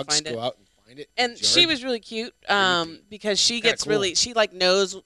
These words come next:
Speaker 2: it's that thing where they put a certain thing on her and she knows she's in work mode. Um,
Speaker 1: Harness or something.
Speaker 2: but she, um, they have, like, the video they showed that she loves water. She's a Labrador, makes sense. But she's, like, jumping after something. Somebody threw something in the pool and she's jumping after it.
Speaker 1: Oh,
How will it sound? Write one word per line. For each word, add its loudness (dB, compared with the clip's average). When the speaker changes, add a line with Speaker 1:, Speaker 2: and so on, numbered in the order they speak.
Speaker 2:
it's -4
that -2
thing -2
where 0
they 2
put -4
a -2
certain -4
thing -8
on 2
her 2
and -4
she -6
knows -4
she's -6
in -12
work -6
mode. 0
Um, -10
Speaker 1:
Harness -16
or -20
something. -16
Speaker 2:
but 2
she, 2
um, -2
they 0
have, -2
like, -14
the -20
video -4
they -2
showed -2
that -4
she -4
loves -2
water. 0
She's -20
a -18
Labrador, -6
makes -18
sense. -10
But -6
she's, -4
like, -2
jumping -6
after -8
something. -14
Somebody -16
threw -20
something -16
in -14
the -16
pool -18
and -16
she's -20
jumping -10
after -12
it. -6
Speaker 1:
Oh, -2